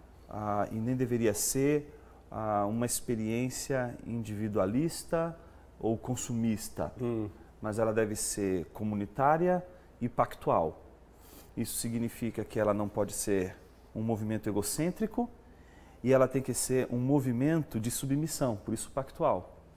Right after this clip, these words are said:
Speaker 1: Comunitário, porque quebra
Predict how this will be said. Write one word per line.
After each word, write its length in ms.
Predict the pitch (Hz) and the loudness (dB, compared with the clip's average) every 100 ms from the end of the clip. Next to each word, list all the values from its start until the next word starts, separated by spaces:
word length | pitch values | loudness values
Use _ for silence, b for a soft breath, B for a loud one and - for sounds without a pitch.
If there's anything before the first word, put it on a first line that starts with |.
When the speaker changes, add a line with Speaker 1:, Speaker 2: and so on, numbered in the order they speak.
| B B B | B B B
Speaker 1:
Comunitário, 720 | - 110 110 107 117 110 98 | -6 -2 -2 -2 6 6 6
porque 480 | 98 107 - 107 92 - - - | 0 -6 0 2 2 -4 -18 -4
quebra 540 | - 147 156 156 151 | 6 8 8 6 2